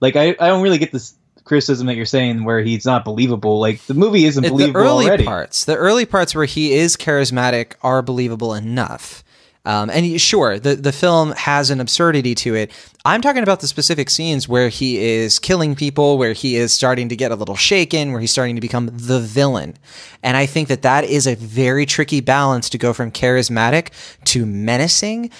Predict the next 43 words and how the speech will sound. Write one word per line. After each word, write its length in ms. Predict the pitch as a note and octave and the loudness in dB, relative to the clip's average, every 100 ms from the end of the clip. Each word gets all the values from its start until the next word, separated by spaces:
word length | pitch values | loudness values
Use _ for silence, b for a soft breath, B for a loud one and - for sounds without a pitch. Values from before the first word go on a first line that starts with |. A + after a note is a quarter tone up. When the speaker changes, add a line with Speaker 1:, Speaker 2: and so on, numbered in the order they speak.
| B | B
Speaker 2:
in 140 | C#3 B2+ | -4 -2
a 40 | |
believable 560 | B2 B2 B2 B2+ A#2+ A#2+ | -2 0 0 0 0 2
way 200 | B2+ C3+ | 4 4
where 80 | A#2+ | 2
you 100 | A2+ | -2
believe 240 | A#2+ B2 | 0 0
it's 140 | A#2 | 0
the 100 | - | -2
same 380 | A2+ - A#2+ A2+ | -2 0 0 -2
character 320 | A2 A#2 C3+ | 0 2 2
Speaker 1:
Well, 40 | A2+ | 0
Speaker 2:
doing 120 | A2+ | -2
the 80 | G#2 | 0
same 140 | G#2+ | -2
performance. 340 | G2+ - G#3 C3+ | -2 -2 -2 0
I 100 | G#2+ | -2
just 120 | - | -2
don't 100 | G#2 | -6
think 120 | G2+ | -8
it's 120 | G2 | -8
there. 200 | E2+ - - b b b b b b b | -10 -10 -14 b b b b b b b
Speaker 1:
I 120 | D#3+ | -2
mean, 180 | F3+ F3+ | 0 0
the 80 | E3+ | 2
whole 220 | G3+ G3 | 4 2
thing 320 | - F#3 E3+ | 0 0 0
with 120 | C#3 | 0
his 200 | E3+ F3+ | 0 0
character, 420 | - B2 A2 A2+ | 2 0 0 -4
now 220 | A2+ B2 A#2+ | 0 0 2
we're 140 | A2+ | 0
in 40 | |
spoilers, 380 | G2+ - C3 A#2+ | -2 0 2 2
we 40 | A2 | -4
can 80 | |
say 160 | G2+ C#3+ | 0 0
this, 140 | A#2+ | 0
it's 80 | A#2+ | -2
about 220 | A2+ B2+ | 0 0
his 100 | A#2+ | 0
fragile 400 | A2+ B2+ B2 A#2 | 0 2 2 0
ego, 480 | - C#3 F#2+ F#2 F#2+ | 0 -2 -2 -10 -12